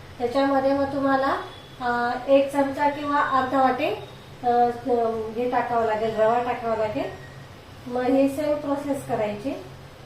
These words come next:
इथे मी मीठ टाकलेलं आहे चवीनुसार. आता इथे अर्धा चमचा जिरं घेतलेलं आहे, अर्धा चमचा ओवा घेतलेला आहे.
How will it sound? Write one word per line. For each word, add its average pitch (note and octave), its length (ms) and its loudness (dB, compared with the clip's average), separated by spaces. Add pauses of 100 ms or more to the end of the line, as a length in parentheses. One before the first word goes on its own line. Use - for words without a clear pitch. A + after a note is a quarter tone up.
(840)
इथे B3 280 2
मी C#4 180 6 (600)
मीठ A#3 240 0
टाकलेलं A#3+ 400 -2
आहे A#3+ 80 -2
चवीनुसार. A3+ 680 -2 (1080)
आता A#3 160 -4
इथे B3+ 240 -2
अर्धा B3+ 420 2
चमचा C4+ 600 -2 (960)
जिरं B3 220 0
घेतलेलं B3 520 0
आहे, C4 200 0 (2500)
अर्धा A#3 320 0
चमचा B3+ 440 4
ओवा A#3+ 300 6
घेतलेला A3+ 540 2
आहे. A#3+ 200 0